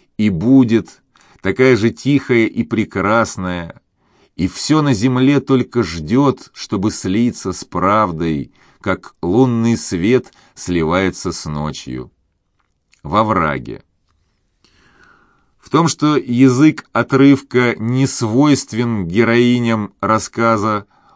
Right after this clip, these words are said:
убеждают в первую очередь риторические синтаксические фигуры.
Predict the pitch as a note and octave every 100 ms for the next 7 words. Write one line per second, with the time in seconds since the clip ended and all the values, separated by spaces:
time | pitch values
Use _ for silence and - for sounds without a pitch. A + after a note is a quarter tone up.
0 | _ - E2 G#2+ G#2+ E3 D#3 - D3 D3
1 | C3+ C#3+ D3 D3 C3+ - - G#2 A2+ A#2
2 | C3 C3+ C#3 - - B2 A#2 - G#2+ G2+
3 | G#2 - A#2+ A2 A#2 - G#2 F#2+ A2+ G#2
4 | G2+ F2 B1+